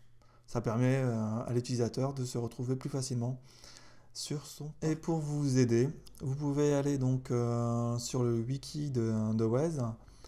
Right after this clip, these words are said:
Donc ici, j'ai déjà sélectionné donc, euh, ce qui nous intéressait, les ronds-points. Vous pouvez retrouver comment créer un rond-point,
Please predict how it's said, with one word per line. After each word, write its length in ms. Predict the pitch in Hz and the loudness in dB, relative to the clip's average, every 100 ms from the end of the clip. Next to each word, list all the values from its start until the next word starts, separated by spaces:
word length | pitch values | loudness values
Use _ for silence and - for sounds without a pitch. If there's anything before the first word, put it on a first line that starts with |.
| - - | -14 -4
Donc 200 | 127 131 | -2 0
ici, 280 | 123 - 139 | -2 -2 -2
j'ai 140 | 127 | 0
déjà 280 | 117 117 120 | 0 2 0
sélectionné 580 | 123 117 - 120 127 123 | 0 -4 -2 -2 0 -2
donc, 200 | 117 113 | -2 -4
euh, 100 | 107 | -6
ce 220 | - 123 | -6 -8
qui 160 | - | -4
nous 140 | 120 117 | -4 -4
intéressait, 560 | 117 120 113 - 139 135 - - - - | -4 -6 -6 -4 -6 -6 -14 -20 -20 -2
les 80 | 123 | 0
ronds-points. 440 | 117 117 - 135 | 2 0 0 -2
Vous 60 | 143 | -2
pouvez 380 | 135 143 120 120 | -4 -2 -2 -2
retrouver 560 | 113 123 - 120 123 | -4 -6 -6 -4 -2
comment 380 | 131 - 123 127 | -2 -4 -2 -2
créer 420 | 131 - 127 131 - | -4 -4 -2 -2 -2
un 60 | 123 | -4
rond-point, 440 | 117 113 135 143 | -2 -4 -4 -6